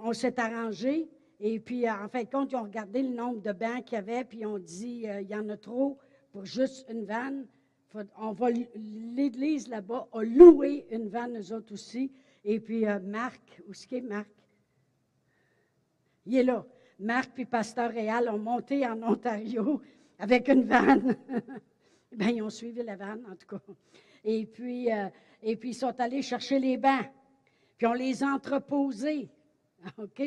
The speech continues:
Parce que l'église n'était pas prête, mais on était en train de penser de la construire. Puis, juste l'autre côté de la rue, le gars, il avait un haut, pareil comme ici, vide. Fait que le gars, il a tout monté les bancs là, puis il les a mis là,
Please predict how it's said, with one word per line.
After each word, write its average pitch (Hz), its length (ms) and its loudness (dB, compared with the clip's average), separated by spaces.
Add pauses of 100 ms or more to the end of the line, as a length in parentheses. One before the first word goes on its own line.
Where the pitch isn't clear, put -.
(460)
Parce - 180 -12
que - 80 -6
l'église 240 440 0
n'était 240 120 -4
pas 254 160 0
prête, 311 320 -4
mais 277 80 -6
on 262 100 2
était 277 480 0
en 247 160 -4
train 285 340 -4
de 247 100 -4
penser 262 560 -4
de 247 60 -12
la 226 80 -4
construire. 233 680 -8 (400)
Puis, 202 120 -12
juste 311 240 -2
l'autre 302 160 -4
côté 285 280 -6
de 254 80 -10
la 262 120 -2
rue, 302 200 2
le 254 80 2
gars, 240 180 -2
il 269 120 -4
avait 226 180 -4
un 247 400 -4
haut, 285 220 2
pareil 302 420 -4
comme 311 180 0
ici, 285 460 -2 (160)
vide. 226 500 0 (600)
Fait 233 100 -2
que 247 80 -10
le 269 100 2
gars, 285 160 0
il 269 140 -2
a 233 40 -4
tout - 220 -6 (240)
monté 269 440 -2 (100)
les 269 160 0
bancs 247 260 -4
là, 285 160 0
puis 285 180 -8
il - 20 -2
les 226 160 -4
a 254 40 0
mis 247 140 -2
là, 269 180 0